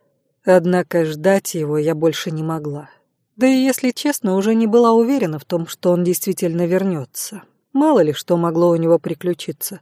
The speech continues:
Вдруг исцелившийся отец его на радостях женить надумал.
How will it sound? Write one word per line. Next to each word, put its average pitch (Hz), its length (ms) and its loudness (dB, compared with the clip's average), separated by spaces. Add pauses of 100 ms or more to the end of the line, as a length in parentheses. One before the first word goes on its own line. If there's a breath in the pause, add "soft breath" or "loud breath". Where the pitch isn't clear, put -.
(300)
Вдруг 226 380 2
исцелившийся 180 840 0
отец 214 420 -2
его 165 260 0
на 165 160 -2
радостях 160 840 -6
женить 165 540 -4
надумал. 160 640 -10